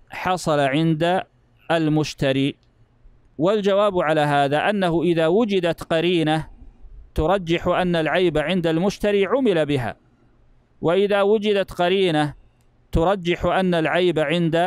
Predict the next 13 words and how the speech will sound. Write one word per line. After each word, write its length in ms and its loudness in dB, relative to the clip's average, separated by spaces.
ال-، 180 0
البائع 680 0
عمل 480 2
بها. 340 -4
فلو 600 2
كان 540 0
المبيع 680 2
مثلًا 520 0
عبدًا 520 -2
ووجدنا 1300 0
له 300 2
ستة 680 -2
أصابع، 540 0